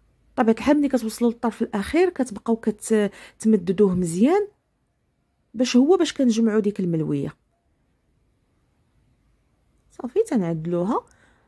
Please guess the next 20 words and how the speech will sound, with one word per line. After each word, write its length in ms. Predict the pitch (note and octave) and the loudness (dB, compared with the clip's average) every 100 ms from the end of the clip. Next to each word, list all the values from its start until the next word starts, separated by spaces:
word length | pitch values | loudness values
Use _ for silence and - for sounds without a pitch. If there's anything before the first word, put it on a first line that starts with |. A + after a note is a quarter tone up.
| _ _ _ _ | _ _ _ _
تنجمعهم 720 | - G4+ B3+ B3+ A#3 G#3 A#3 | 0 2 4 4 2 2 2
هنايا 340 | G3+ A3+ G#3+ | 2 0 0
في 180 | G#3+ - | -2 -6
واحد، 360 | G3+ - E3+ F#3+ | -10 -10 -6 -6
في 100 | - | -6
داك 160 | A#3 A3+ | -8 -8
الاناء 440 | A3 F#3+ F3+ - | -4 -2 -2 -2
نيت، 260 | G3 G#4+ - | 2 2 0
وكنغطيهم 760 | - D4 A3+ - - A3 A3 A4 - - - - | -2 -2 -2 -4 0 2 2 -2 -8 -20 -18 -8
يطرخوا 540 | F#4 D4 B3 - B3 | -6 -2 -2 -4 -2
واحد 200 | A#3+ - | -2 -2
شويه. 440 | F#3 - G#3+ G#3+ E4 | -8 -8 -2 0 0
خليتهم 540 | - E4+ E4+ D#4 D4 | 0 2 2 0 -2
تقريبا 460 | C#4+ - C4 C4+ F4 G4 - - - | -4 -6 -2 2 2 0 -6 -16 -8
واحد، 320 | D4+ B3 A3 | -4 -2 2
آه، 540 | B3 B3 A#3+ A#3+ A#3+ A#3 | 4 4 2 2 0 0
ثلث 460 | A#3+ F4+ D#4 - | 0 0 0 -2
ساعه 260 | B3 A3 G#3+ | -4 -2 -2
هكذاك، 600 | G#3 G#3 - C4+ D#4 D4+ | -2 -6 -4 -2 -2 -2
ولا 320 | G#3 G#3 G3+ | -2 0 -2